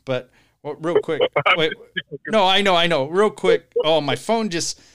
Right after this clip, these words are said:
Speaker 1: like,
Speaker 2: Where am I?
Speaker 1: unplugged. But real quick, real quick, I just wanna read this nutrition facts real quick.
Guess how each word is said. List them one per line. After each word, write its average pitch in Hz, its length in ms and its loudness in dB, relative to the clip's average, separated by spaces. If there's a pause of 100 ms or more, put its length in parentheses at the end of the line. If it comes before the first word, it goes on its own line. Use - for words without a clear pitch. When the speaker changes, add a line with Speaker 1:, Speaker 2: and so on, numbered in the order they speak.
(240)
Speaker 1:
like, 147 200 -2
Speaker 2:
Where 165 240 4
am 147 100 -4
I? 156 140 2
Speaker 1:
unplugged. 143 580 0
But 131 260 -4 (160)
real 160 280 -2
quick, 147 260 -6
real 170 220 -2
quick, 139 260 -4
I 151 120 0
just 208 180 -2
wanna 220 180 -2
read 196 160 -6
this 170 220 -6
nutrition 147 480 -8
facts 117 340 -10
real 117 140 -10
quick. - 420 -16